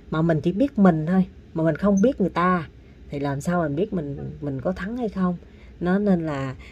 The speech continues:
cái việc mà hầu như không phải là chị gặp,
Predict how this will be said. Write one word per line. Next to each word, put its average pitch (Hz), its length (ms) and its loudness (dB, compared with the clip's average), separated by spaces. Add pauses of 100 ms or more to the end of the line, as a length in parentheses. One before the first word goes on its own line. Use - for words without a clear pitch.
(120)
cái 208 100 0
việc 147 340 -2
mà 135 380 -4
hầu 143 220 2
như 165 460 0 (280)
không 180 200 -2
phải - 200 -8
là 151 320 -2 (260)
chị 131 260 -2
gặp, 131 160 -6